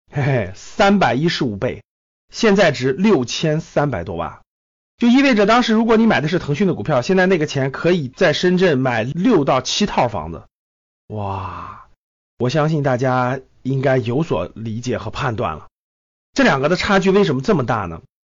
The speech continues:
这个案例就非常的说明了一点，好资产有两个，一个是好公司的股权，一个是好城市的房子。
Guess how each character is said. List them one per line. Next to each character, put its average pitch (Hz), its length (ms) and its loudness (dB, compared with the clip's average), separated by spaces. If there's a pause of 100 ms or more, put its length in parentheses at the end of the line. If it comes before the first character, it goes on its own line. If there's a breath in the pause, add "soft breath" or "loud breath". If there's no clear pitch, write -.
(220)
这 294 160 4
个 214 80 4
案 233 180 4
例 185 100 4
就 185 80 2
非 247 320 2
常 135 160 -4
的 139 60 -4
说 156 200 -2
明 127 160 0
了 131 60 2
一 120 80 -4
点， 92 240 -10 (800)
好 139 380 2
资 302 320 0
产 - 320 -2 (760)
有 139 140 2
两 135 320 2
个， 104 280 -8
一 147 260 0
个 269 100 4
是 208 120 0
好 135 240 2
公 185 160 2
司 202 120 -2
的 190 100 2
股 110 160 -6
权， 107 380 -6
一 139 280 -2
个 214 120 2
是 143 120 -2
好 113 240 -2
城 117 200 -6
市 127 140 -6
的 110 80 -6
房 101 260 -8
子。 104 140 -14